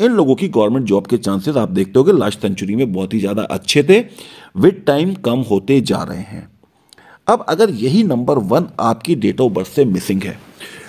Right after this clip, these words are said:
तो दिक्कतें क्या आएंगी? सबसे पहले तो आती है आपकी जो विल पावर है, इच्छा शक्ति है, वो बहुत ही ज़्यादा कम हो जाएगी, बहुत कम विल पावर होगी।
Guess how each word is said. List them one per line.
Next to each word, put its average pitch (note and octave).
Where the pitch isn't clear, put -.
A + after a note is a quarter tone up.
तो A3+
दिक्कतें F#3
क्या D3
आएंगी? F2
सबसे D3
पहले C3+
तो C#3
आती G#2
है C#3
आपकी A2+
जो A#2+
विल G2+
पावर F2+
है, A2+
इच्छा C#3
शक्ति -
है, B2+
वो C#3
बहुत G#2+
ही B2+
ज़्यादा G2
कम F#2+
हो F2
जाएगी, C2+
बहुत B2+
कम C#3+
विल G2+
पावर A2
होगी। A#2+